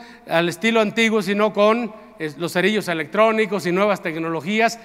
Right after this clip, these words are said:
Ellos se encargaron de ese espectáculo, es impresionante. La gente decía, "No es cierto que son mexicanos". Claro que sí,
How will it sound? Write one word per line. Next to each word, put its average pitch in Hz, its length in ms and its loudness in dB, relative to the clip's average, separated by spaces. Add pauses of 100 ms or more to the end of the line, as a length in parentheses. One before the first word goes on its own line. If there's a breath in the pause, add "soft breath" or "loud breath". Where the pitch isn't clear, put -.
(180 loud breath)
Ellos 269 140 0
se 262 100 -2
encargaron 233 480 -2
de 226 60 -2
ese 240 140 -6
espectáculo, 208 680 -6
es 247 120 -4
impresionante. 208 580 -4
La 196 60 0
gente 240 160 -2
decía, 208 200 -2 (200 loud breath)
"No 330 60 -2
es - 60 -8
cierto 160 280 -4
que 143 80 -10
son 175 160 -6
mexicanos". 147 480 -8
Claro 254 200 -4
que 247 120 -10
sí, 302 240 -4